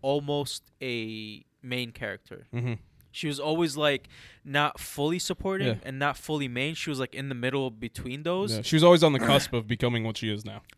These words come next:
Speaker 1: Yeah. And this movie just, like, pushed her over the edge of just being, like, a really great main character.
Speaker 2: Yeah.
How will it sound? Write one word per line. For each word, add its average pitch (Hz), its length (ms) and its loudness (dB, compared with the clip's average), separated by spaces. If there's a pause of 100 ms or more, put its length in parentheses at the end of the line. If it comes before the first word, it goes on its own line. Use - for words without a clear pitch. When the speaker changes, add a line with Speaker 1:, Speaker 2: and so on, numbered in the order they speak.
Speaker 1:
Yeah. 147 280 4 (380)
And 147 300 -4
this 165 220 0
movie 175 260 -4
just, 139 240 -6
like, 131 200 -4
pushed - 260 -6
her 139 80 -4
over 120 180 -6
the 110 200 -6
edge 113 260 -6
of 107 260 -8
just - 280 -10
being, 113 260 -10
like, 110 260 -12
a 117 80 -4
really 113 380 -6
great 113 320 -6
main 113 220 -12
character. 120 600 -8
Speaker 2:
Yeah. 107 200 -4